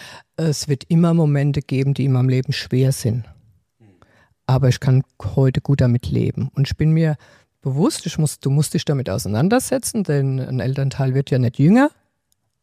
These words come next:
Und es kommt irgendwann ein Ende. Auch damit musst du dich auseinandersetzen, du musst damit klarkommen. Du musst dir selbst die Frage beantworten, kann ich das, schaffe ich das? Und jeder muss seinen Weg finden. Ein Weg ist nicht immer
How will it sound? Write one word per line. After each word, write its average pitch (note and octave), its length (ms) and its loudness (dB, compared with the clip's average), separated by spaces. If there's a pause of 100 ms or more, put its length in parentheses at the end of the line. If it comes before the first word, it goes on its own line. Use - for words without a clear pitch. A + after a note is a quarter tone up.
(400)
Und C3+ 260 -2
es - 120 -10
kommt D3+ 220 -4
irgendwann C3+ 320 -4
ein A2+ 140 -2
Ende. G3 400 2
Auch - 100 -2
damit E3+ 360 2
musst A3 220 0
du A3+ 60 2
dich G#3 200 0
auseinandersetzen, G#3 460 0
du D#3+ 40 0
musst D3+ 180 -2
damit C3+ 240 -2
klarkommen. D3 540 0 (300)
Du - 80 -6
musst D#3 180 -2
dir C#3+ 80 0
selbst E3 300 -2
die G3 60 -4
Frage F3 340 0
beantworten, E3+ 440 -2
kann E3 200 0
ich F3+ 120 -4
das, - 340 -6
schaffe - 340 -2
ich - 120 -6
das? - 280 -20 (840)
Und E3+ 180 2
jeder D#3 220 4
muss E3 200 0
seinen D3+ 380 4
Weg A2+ 240 0
finden. A#2 380 -2 (280)
Ein F3+ 300 2
Weg G#3 200 0
ist E3 140 -6
nicht D#3+ 160 0
immer E3+ 300 0